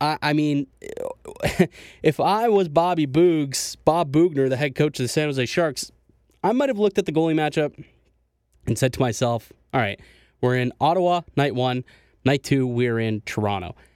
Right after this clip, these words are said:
Now, it makes sense. He says, "All right, let's get our starter to play in the tougher game against Toronto. Our backup can play the, the weaker matchup against, uh, against Ottawa."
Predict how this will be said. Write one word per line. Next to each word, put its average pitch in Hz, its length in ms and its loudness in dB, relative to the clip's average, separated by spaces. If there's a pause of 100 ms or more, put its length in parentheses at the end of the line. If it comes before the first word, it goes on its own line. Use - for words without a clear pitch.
(140)
Now, 151 240 0
it 170 120 -4
makes 226 240 -2
sense. 165 400 0 (120)
He 156 160 2
says, 143 300 0
"All 139 60 0
right, 131 160 -2
let's 147 140 -6
get 147 140 2
our 131 100 -2
starter 143 420 0
to 143 100 -4
play 135 460 0 (100)
in 120 340 -2
the 117 140 -2
tougher 151 340 -2
game 127 280 0
against 117 300 -6
Toronto. 143 500 -2 (260)
Our 113 120 0
backup 123 380 -2
can 110 140 -4
play 110 220 -2
the, 104 200 -4
the 117 140 -4
weaker 185 260 -2
matchup 113 440 -2 (420)
against, 117 640 -2 (240)
uh, 117 320 -2
against 113 340 -2
Ottawa." 123 380 0